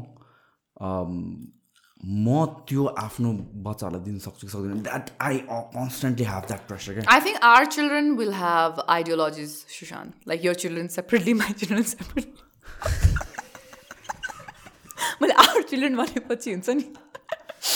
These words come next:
Speaker 2: आइडियोलोजी चाहिँ हुन्छ जस्तो लाग्छ क्या मलाई।
Speaker 1: Mm।
Speaker 2: I see that in my brother। I don't know how ethical, moral he thinks। यो मैले देखिसकेको छैन, होइन? तर मलाई आइडियोलोजी हुन्छ जस्तो लाग्छ क्या। जस्तै they'll have a very, uh, critical thinking perspective जस्तो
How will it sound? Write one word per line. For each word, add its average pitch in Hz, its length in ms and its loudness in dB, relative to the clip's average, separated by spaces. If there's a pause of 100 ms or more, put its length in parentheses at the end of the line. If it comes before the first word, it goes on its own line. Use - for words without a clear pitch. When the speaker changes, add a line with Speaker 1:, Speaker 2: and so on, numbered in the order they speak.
(1160)
Speaker 2:
आइडियोलोजी 277 400 4
चाहिँ 247 140 -2
हुन्छ 160 160 -4
जस्तो 160 160 -2
लाग्छ 135 180 -4
क्या 175 140 -8
मलाई। 156 180 -6
Speaker 1:
Mm। 107 540 -8
Speaker 2:
I 190 120 -2
see 208 160 -8
that 170 100 0
in 165 100 -8
my 156 100 -6
brother। 139 240 -2
I 170 100 2
don't 185 140 2
know 190 140 2
how 165 300 6
ethical, 160 400 -4
moral 151 260 2
he 170 120 -2 (140)
thinks। 170 420 -4 (520)
यो 170 80 -2
मैले 190 140 4
देखिसकेको 165 440 2
छैन, 143 220 -6
होइन? 135 320 -4
तर 190 120 -2
मलाई 180 260 -4
आइडियोलोजी 190 400 4
हुन्छ 135 160 -4
जस्तो 147 180 -4
लाग्छ - 160 -6
क्या। 165 140 -6
जस्तै 160 260 -2 (1800)
they'll 185 240 2
have 190 240 8
a 180 160 6
very, 165 520 0
uh, 160 120 -2 (100)
critical 185 380 -6
thinking 165 320 -10
perspective 160 440 -8
जस्तो 196 180 0